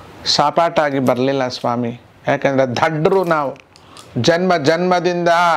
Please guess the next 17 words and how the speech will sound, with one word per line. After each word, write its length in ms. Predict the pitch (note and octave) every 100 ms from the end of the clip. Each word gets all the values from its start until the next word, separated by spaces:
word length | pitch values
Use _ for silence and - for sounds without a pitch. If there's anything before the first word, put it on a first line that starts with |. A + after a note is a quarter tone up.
| C3+ - - _
ಮಾಡಿರೋ 380 | C#3 D#3 E3+ E3
ಈ 180 | D3+ D3+
ಕುಕರ್ಮ 480 | D#3+ D3 E3 E3 E3 D3+ C3+
ಅಷ್ಟು 200 | C3+ D3
ಬೇಗ 200 | D#3 D#3
ಅಳಿಸೋಕ್ಕಾಗಲ್ಲ 680 | C3+ C3 D3+ D3+ C#3 C#3 C3+
ಗುರುವೇ. 720 | B2 C3+ C#3+ E3 G3 F3+ - _ _ _ _ - - - - -
ಪುನಃ 440 | - C#3 C#3 A#2+ - - - - - - - - - C3
ಬನ್ನಿಪ್ಪ, 380 | C3 C#3+ C#3+ C#3 C3 - - - - D3+
ಓಡಿ 240 | C#3+ D3
ಬನ್ನಿ, 360 | C3 B2+ B2+ B2+ - D3+
ಮತ್ತೊಮ್ಮೆ 640 | D3+ - F#3+ A3 G#3 D3+ - - -
ಕಾಣಿಸ್ರಿ 400 | - D3+ F3 D3+
ಕಣ್ಮುಂದೆ 480 | - C3 C3 C3+ B2+
ಅಂತ 240 | B2 A#2 A#2 A#2 - - - - - - -
ಅವರನ್ನು 340 | B2+ A#2+ A#2+
ನೋಡಿ. 500 | D#3 E3 E3 G3+ -